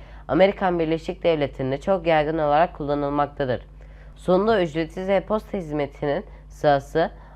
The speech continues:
Unlimited Storage, saf sözüyle bir ilk olarak sınırsızdır. Yahoo, finans bölümünden pek çok borsa, borsa endeksi ve hisse senedi hakkında ayrıntılı bilgiler alabilmektedir.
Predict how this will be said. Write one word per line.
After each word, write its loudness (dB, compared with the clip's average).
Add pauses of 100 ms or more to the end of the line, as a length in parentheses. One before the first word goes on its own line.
(120)
Unlimited 0
Storage, -4
saf 6
sözüyle 2
bir 4
ilk -2
olarak 4
sınırsızdır. -4 (640)
Yahoo, 8 (100)
finans 2
bölümünden 0
pek -2
çok 0
borsa, 6 (460)
borsa 6
endeksi 0
ve 2
hisse -6
senedi 0
hakkında 2
ayrıntılı 0
bilgiler 2
alabilmektedir. -2